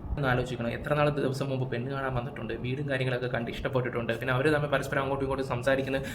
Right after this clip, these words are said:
വീട്ടുകാരുമായിട്ട് ഒരു തീരുമാനം എടുക്കുന്നത്, ഡേറ്റ് എടുക്കുന്നത്, അതിന്റെ ഇടയിൽ വന്നിട്ട് വേറെ ഒരുത്തിയായിട്ടുള്ള ചാറ്റും കാര്യങ്ങളും നിങ്ങളൊന്ന് ആലോചിച്ച് നോക്ക്. ശരിയാണോ തെറ്റാണോ? ഇപ്പൊ ഈ ഞാനാണെങ്കിൽ പോലും അത് ചെയ്യുന്നെങ്കിൽ അത് ഭയങ്കര തെറ്റായിട്ടുള്ള ഒരു കാര്യങ്ങൾ തന്നെയാണ്. അത് മൂന്നാമതൊരാളുടെ കണ്ണിൽ അത് തെറ്റ് തന്നെയാണ്.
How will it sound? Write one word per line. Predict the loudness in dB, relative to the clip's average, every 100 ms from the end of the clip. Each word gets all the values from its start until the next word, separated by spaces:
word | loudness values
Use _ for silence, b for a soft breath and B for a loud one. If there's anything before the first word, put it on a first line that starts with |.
| -2
വീട്ടുകാരുമായിട്ട് | 6 10 12 12 8
ഒരു |
തീരുമാനം | 2 2 4 4
എടുക്കുന്നത്, | 4 2 2
ഡേറ്റ് | 4 4 2
എടുക്കുന്നത്, | -2 -2 -4 -6 B B
അതിന്റെ | 2 4 6
ഇടയിൽ | 6 8
വന്നിട്ട് | 6 4 2 2
വേറെ | 4 4 4
ഒരുത്തിയായിട്ടുള്ള | 4 6 8 6 4 2
ചാറ്റും | 2 0 2 2
കാര്യങ്ങളും | 0 0 0 0
നിങ്ങളൊന്ന് | 2 2 2
ആലോചിച്ച് | 2 0
നോക്ക്. | -2 -2 -4 0 -2 -2 0
ശരിയാണോ | 2 2 2 2
തെറ്റാണോ? | 2 2 2 B B
ഇപ്പൊ | 6 10
ഈ | 12
ഞാനാണെങ്കിൽ | 12 12 12 12 10
പോലും | 10 8
അത് | 8
ചെയ്യുന്നെങ്കിൽ | 4 2 2
അത് | 4
ഭയങ്കര | 4 4
തെറ്റായിട്ടുള്ള | 2 4 4 4 4
ഒരു | 6
കാര്യങ്ങൾ | 6 6 6
തന്നെയാണ്. | 4 2 6
അത് | 10 10
മൂന്നാമതൊരാളുടെ | 12 12 12 12 12 12 10
കണ്ണിൽ | 8 6 4
അത് | 2
തെറ്റ് | 2 0 2 4 4
തന്നെയാണ്. | 4 2 0 -2